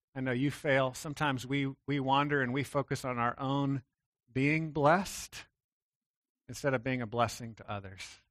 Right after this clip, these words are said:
I'd ask you to pray. I'd ask you to ask the Spirit, uh, to show you how some of those things need to change in your own life.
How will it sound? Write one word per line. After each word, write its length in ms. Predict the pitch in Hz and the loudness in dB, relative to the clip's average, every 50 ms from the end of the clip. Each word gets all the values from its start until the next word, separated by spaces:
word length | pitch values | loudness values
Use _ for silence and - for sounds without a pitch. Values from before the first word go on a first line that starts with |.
| _ _ _ _ _ _ _ _ - - - | _ _ _ _ _ _ _ _ -18 -10 -6
I'd 80 | 160 190 | -4 -4
ask 180 | 175 - - | -4 -4 -4
you 60 | 202 | -6
to 40 | 165 | -6
pray. 300 | - - - 175 165 147 | -6 -4 0 2 2 4
I'd 60 | 131 | 4
ask 200 | 131 127 113 - | 2 0 -2 -4
you 60 | - - | -10 -6
to 100 | 120 127 | -4 -2
ask 220 | 127 123 - - | -2 -2 -4 -8
the 60 | - | -12
Spirit, 480 | - - - - 139 131 123 117 113 - _ _ _ _ _ _ _ - | -14 -14 -10 -6 -4 -2 -2 -2 -4 -6 _ _ _ _ _ _ _ -10
uh, 80 | 117 - - | -10 -10 -10
to 100 | - 107 | -8 -6
show 300 | - - - 139 131 131 | -4 -2 0 0 0 0
you 400 | 127 120 117 117 113 113 110 - _ _ _ _ _ _ _ _ _ - | 0 -2 -2 -4 -4 -6 -10 -12 _ _ _ _ _ _ _ _ _ -8
how 100 | 131 127 | -8 -6
some 220 | - - 147 139 | -6 -8 -8 -6
of 40 | 127 | -6
those 140 | 131 120 - | -6 -6 -6
things 240 | - 131 117 - | -8 -8 -8 -8
need 120 | 135 123 110 | -8 -8 -8
to 60 | 110 | -8
change 640 | - - 120 113 113 117 113 110 107 - - - _ 127 | -8 -6 -4 -4 -4 -4 -4 -4 -4 -6 -6 -6 _ -14
in 100 | 120 113 | -12 -8
your 140 | 113 110 | -6 -4
own 160 | 113 113 117 113 | -4 -4 -4 -6
life. 420 | 104 98 95 98 95 - - | -8 -10 -10 -12 -16 -20 -20